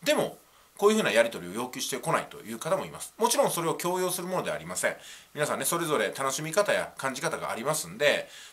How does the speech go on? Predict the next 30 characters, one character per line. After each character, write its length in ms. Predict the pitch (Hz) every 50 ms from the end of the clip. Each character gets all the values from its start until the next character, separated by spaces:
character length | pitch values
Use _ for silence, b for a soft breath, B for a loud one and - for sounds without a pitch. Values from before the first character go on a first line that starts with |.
| B
常 220 | - - 240 262 262
に 100 | 202 135
こ 140 | - 135 123
の 60 | 120
や 100 | 117 120
り 60 | 123
取 100 | 123 117
り 80 | 98 131
を 20 |
す 120 | - -
る 60 | 117 113
も 60 | 113
の 120 | 113 113 110
が 160 | 117 120 113 - - 135
ベ 100 | 127 147
ス 100 | 143 143
ト 80 | - 127
だ 60 | 113
と 60 | - 90
は 40 | 87
思 140 | 90 113
わ 80 | 135 139
な 60 | 113
い 20 | 90
ん 20 |
で 60 | 80
す 60 | -
け 60 | - 85
ど 60 | 95
も、 240 | 120 127 90 76